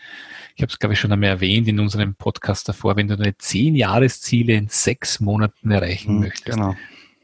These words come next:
Speaker 1: was machst du dann anders? Und das, was halt irgendwo gezwungenermaßen kommt, ist
Speaker 2: Mhm.
Speaker 1: die Fokussierung. Fokussierung
Speaker 2: Genau.
Speaker 1: plus Umsetzung ist Ergebnis.
Speaker 2: Ja.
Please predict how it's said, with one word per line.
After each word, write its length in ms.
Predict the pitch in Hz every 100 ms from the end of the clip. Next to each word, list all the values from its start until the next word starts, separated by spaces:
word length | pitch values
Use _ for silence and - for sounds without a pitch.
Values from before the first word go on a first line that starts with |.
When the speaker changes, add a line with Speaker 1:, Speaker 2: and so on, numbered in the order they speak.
| -
Speaker 1:
was 340 | 101 87 -
machst 280 | - 101 -
du 40 | 107
dann 140 | 101
anders? 260 | 95 117 101
Und 160 | 101 - _ - -
das, 160 | 101 -
was 160 | 98
halt 160 | 107 -
irgendwo 320 | 104 110 104
gezwungenermaßen 640 | 98 - 120 131 107 101 110
kommt, 360 | - 107 135 120
ist 360 | 113 - 110
Speaker 2:
Mhm. 220 | 107 101 95 - - -
Speaker 1:
die 80 |
Fokussierung. 760 | - - - - - 185 139 107 -
Fokussierung 760 | - - - 117 139 170 196 190
Speaker 2:
Genau. 60 |
Speaker 1:
plus 300 | - 147 139
Umsetzung 720 | - 147 170 170 160 - 160
ist 160 | 170 143
Ergebnis. 580 | 151 160 156 110 110 - _ _
Speaker 2:
Ja. 160 | - 65